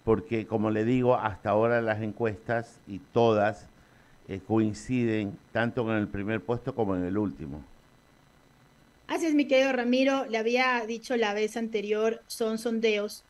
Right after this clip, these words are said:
Speaker 2: y obviamente cuando la gente decide en las urnas es realmente donde podemos apreciar la aceptación popular.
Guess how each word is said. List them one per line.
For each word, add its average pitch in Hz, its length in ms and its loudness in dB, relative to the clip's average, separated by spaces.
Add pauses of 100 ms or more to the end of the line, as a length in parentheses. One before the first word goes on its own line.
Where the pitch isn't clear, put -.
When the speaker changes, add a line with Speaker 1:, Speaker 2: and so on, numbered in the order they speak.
(160)
Speaker 2:
y 214 120 0
obviamente 240 640 4
cuando 196 340 -8
la 190 120 -8
gente 233 380 -4
decide 214 320 -2
en 226 80 -2
las 190 180 -8
urnas 214 340 -4
es 202 100 -4
realmente 208 480 -6
donde 202 200 -8
podemos 196 440 -8
apreciar 196 560 -6
la 208 80 -4
aceptación 190 520 -6
popular. 233 460 -2